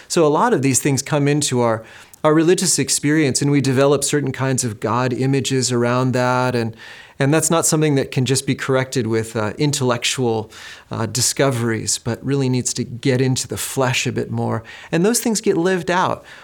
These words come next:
over forty days or over forty years. Sometimes we have to live that out in steady provision. How long did it take with God providing manna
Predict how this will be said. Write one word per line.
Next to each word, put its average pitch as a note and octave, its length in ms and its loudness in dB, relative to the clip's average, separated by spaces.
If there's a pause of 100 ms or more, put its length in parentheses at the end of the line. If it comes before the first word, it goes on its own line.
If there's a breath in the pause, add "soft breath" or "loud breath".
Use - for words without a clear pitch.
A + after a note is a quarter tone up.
(140 loud breath)
over D3+ 220 0
forty F3+ 340 2
days D#3+ 300 4
or D3 80 4
over D3 200 4
forty D#3 360 2
years. C3 600 2 (360 loud breath)
Sometimes E3+ 420 0
we E3 80 0
have D#3 100 0
to D#3 80 0
live C#3 280 2
that C#3 240 2
out C#3+ 260 0
in A#2 160 0
steady C#3+ 420 0
provision. A#2 760 -2
How D#3 180 -2
long F3+ 240 4
did E3 160 2
it D3 100 -2
take D#3 360 0 (220 loud breath)
with C#3 200 0
God D3+ 280 2
providing C#3 520 0
manna C3+ 400 0